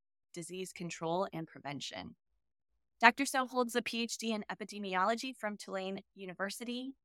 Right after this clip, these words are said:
two master's degrees from the University of Michigan, a bachelor degree from Vassar College, and is fluent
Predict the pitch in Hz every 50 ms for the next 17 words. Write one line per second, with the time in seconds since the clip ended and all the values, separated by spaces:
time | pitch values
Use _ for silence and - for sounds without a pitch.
0 | _ - - 285 285 226 196 175 185 226 - - - 233 240 233 - 233 233 247
1 | 247 254 240 - 233 220 208 214 208 202 196 202 208 - - 196 190 196 202 -
2 | - 240 240 269 269 269 285 285 - _ _ _ _ _ _ _ - 185 196 190
3 | 196 190 - - 196 196 196 196 196 196 - 190 190 185 190 185 190 - - 208
4 | 208 - - 208 196 202 208 214 208 - - 220 233 240 - - - - 220 233
5 | 269 277 285 294 294 - -